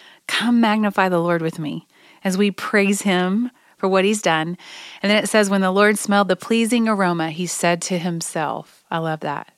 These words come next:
God said to himself, "I will never again curse the ground because of human beings.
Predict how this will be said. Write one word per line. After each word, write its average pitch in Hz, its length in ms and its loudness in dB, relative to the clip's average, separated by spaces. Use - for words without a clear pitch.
God 165 200 -4
said 160 200 -8
to 156 60 -8
himself, 151 440 -8
"I 190 140 4
will 175 180 2
never 185 400 0
again 175 340 -2
curse 170 280 -4
the 175 80 -8
ground 156 320 -4
because 160 280 -8
of 160 100 -12
human 165 280 -4
beings. 147 500 -6